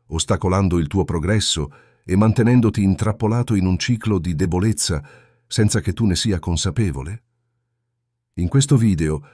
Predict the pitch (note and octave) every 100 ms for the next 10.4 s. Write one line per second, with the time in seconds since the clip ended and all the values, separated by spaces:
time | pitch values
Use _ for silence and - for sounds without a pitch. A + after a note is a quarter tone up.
0 | _ - G#2+ B2 B2 A2+ B2+ B2 G2 F2
1 | C#3+ C#3 A2+ F2+ F2+ F#2 D#2+ C#2+ C#2 -
2 | D2 - A2+ G2+ D#2 D2+ F2 E2 D2 E2
3 | E2 D2 E2+ D2 _ _ _ - G#2+ B2+
4 | C3+ C3 C#3+ C#3 C3+ A2+ A#2+ A2 C3+ B2
5 | A2+ G#2 G2+ G2 F2+ C#2+ B1+ C2 - _
6 | _ _ _ _ _ - E2+ D#2 E2 A2
7 | F#2+ F2 D#2+ F2+ E2+ D#2 D2+ D#2 G2 D#2+
8 | C#2+ C#2+ C#2+ F#2+ F2 - D#2 F#2+ F#2 D2+
9 | C2+ D2+ C#2+ F#2+ F2+ D#2+ E2 D2+ D2+ -
10 | D#2 - D2+